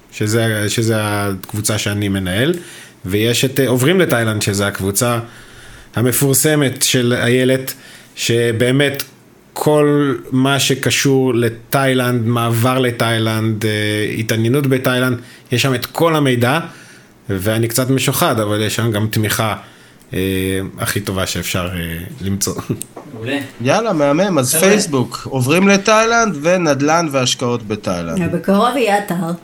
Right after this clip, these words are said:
Speaker 1: בקרוב יהיה אתר.
Speaker 2: פרט אחרון שמאוד חשוב, אה, לא רק לגבי תאילנד, אלא באופן כללי,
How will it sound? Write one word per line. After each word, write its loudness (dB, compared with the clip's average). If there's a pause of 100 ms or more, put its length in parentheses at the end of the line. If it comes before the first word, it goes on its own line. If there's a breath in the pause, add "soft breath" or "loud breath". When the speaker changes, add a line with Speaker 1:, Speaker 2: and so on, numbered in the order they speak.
(200)
Speaker 1:
בקרוב 0
יהיה 0
אתר. -6 (760)
Speaker 2:
פרט -2
אחרון 0
שמאוד 2
חשוב, -6
אה, 0
לא 0
רק -2
לגבי 4
תאילנד, 2
אלא 2
באופן 0
כללי, -2